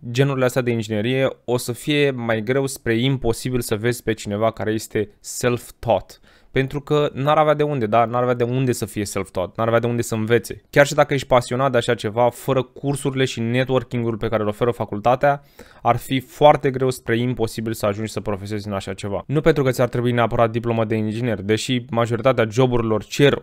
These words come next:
o diplomă de inginer din, din domeniile astea, nu este obligatoriu să o ai. Legal vorbind, nu este niciun fel de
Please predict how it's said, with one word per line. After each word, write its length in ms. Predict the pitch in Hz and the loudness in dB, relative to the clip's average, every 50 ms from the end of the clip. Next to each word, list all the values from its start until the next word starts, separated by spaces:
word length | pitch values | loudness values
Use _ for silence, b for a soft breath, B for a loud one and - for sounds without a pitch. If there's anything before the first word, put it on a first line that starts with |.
| - | -6
o 60 | - 107 | -8 -6
diplomă 340 | 107 117 110 113 107 104 | -4 -4 -2 -2 -2 -2
de 100 | 98 107 | -2 -2
inginer 320 | 107 101 95 95 104 117 113 | -2 -2 -2 -2 -2 -2 -2
din, 380 | 101 107 110 107 107 101 95 | -2 -2 -2 -2 -2 -4 -4
din 160 | 98 107 107 107 | -4 -4 -2 -2
domeniile 400 | 107 110 117 113 104 98 104 120 | -2 0 0 -2 -2 0 0 0
astea, 420 | 143 143 - 151 139 135 135 - - | 0 0 2 2 2 2 2 -2 -8
nu 380 | 120 123 127 135 143 151 156 | -8 -6 -6 -4 -4 -4 -4
este 400 | 156 147 143 139 - - - 139 | -4 -2 -4 -4 -4 -2 0 2
obligatoriu 640 | 135 135 131 127 131 131 131 135 135 - 143 135 131 | 2 2 0 0 0 2 4 2 4 4 2 0 0
să 160 | - - 143 | 0 4 6
o 20 | |
ai. 180 | 143 135 117 107 | 6 6 6 4
Legal 420 | 101 104 107 104 110 123 131 131 | 2 0 2 4 6 6 6 6
vorbind, 380 | 127 123 123 113 123 127 123 123 | 6 2 0 0 0 0 0 0
nu 60 | 123 | 0
este 240 | 123 123 120 - - | -2 -2 -2 -2 -4
niciun 320 | 117 120 120 - - 120 | -4 -4 -4 -4 -6 -4
fel 160 | 110 123 120 110 | -2 -2 -2 0
de 360 | 107 110 110 107 107 104 | 0 0 2 0 0 -2